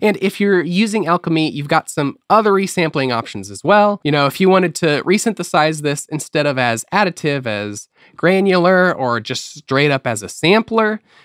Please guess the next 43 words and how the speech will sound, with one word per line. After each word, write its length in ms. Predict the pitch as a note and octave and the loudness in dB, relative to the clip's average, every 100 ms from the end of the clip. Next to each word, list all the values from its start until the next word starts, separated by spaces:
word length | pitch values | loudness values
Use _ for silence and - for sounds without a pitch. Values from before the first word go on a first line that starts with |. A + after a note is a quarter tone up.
| _ D3+ | _ -2
then 300 | D#3 D3 C#3 | 0 0 -4
those 320 | C3 E3+ F#3+ | -2 0 0
are 140 | F#3+ - | 0 -2
also 500 | C3 C#3 - C3+ - | -4 -4 -2 -2 0
options. 720 | D3+ D#3 - - D#2+ - - - | 0 0 -2 -12 -12 -16 -14 -4
And 220 | C#3 C3+ | -2 -2
to 80 | D3 | 0
dig 160 | F3 | 0
into 460 | F#3 F3 - C3 A#2+ | 0 -2 -2 -2 -2
granular 560 | A2+ F#3+ A3 A3 G#3 G#3 | -2 0 0 0 0 0
synthesis 720 | G#3+ G#3 F#3+ - F#3+ F3+ - | -2 -2 -2 -2 -2 -2 -6
or 60 | |
sampling, 520 | C3+ F#3 F3 E3+ D#3 - | -2 0 0 -2 -2 -6
those 380 | C3 D3+ E3 D3+ | -2 0 0 -2
would 140 | C#3+ | -4
be 240 | C3+ B2+ B2+ | 0 0 -2
whole 260 | - E3+ | -2 0
other 160 | D#3 C3+ | 0 0
videos 360 | C3 B2+ A#2+ - | 0 0 -2 -4
in 120 | D3+ | -4
and 80 | C3 | -4
of 120 | B2 | -4
themselves, 520 | A#2 A2+ B2+ A#2 A2 | -6 -4 -2 -2 -4
so 300 | - A2+ G#2+ | -4 -2 -2
we're 80 | A2+ | -4
gonna 200 | B2 A2+ | -6 -4
leave 220 | A#2+ A#2+ | -4 -4
it 140 | A2 A2 | -4 -4
there 180 | A#2+ A2+ | -4 -4
for 220 | - G#2+ | -6 -8
now. 420 | G2+ A#2+ A#2+ G#2+ | -4 -2 0 -2
But 300 | G#2 C3+ - | -2 -4 -4
just 300 | D#3 G#3 - | -2 -2 0
know 320 | E3 D#3 C#3+ | 0 2 -2
that 420 | A#2 B2 A#2+ - _ _ - | -2 -4 -4 -8 _ _ 0
you 80 | F3 | 0
have 120 | D#3 | 2
multiple 600 | E3 F#3 - - F3 - | 0 -2 -6 -4 -4 -2
options 500 | B2 B2+ - B2+ A2+ | -2 -2 -4 -6 -6
when 140 | A2+ A2 | -6 -8
it 100 | - | -8
comes 320 | B2+ A#2 - | -6 -6 -8
to 380 | - A2+ A2+ | -6 -6 -6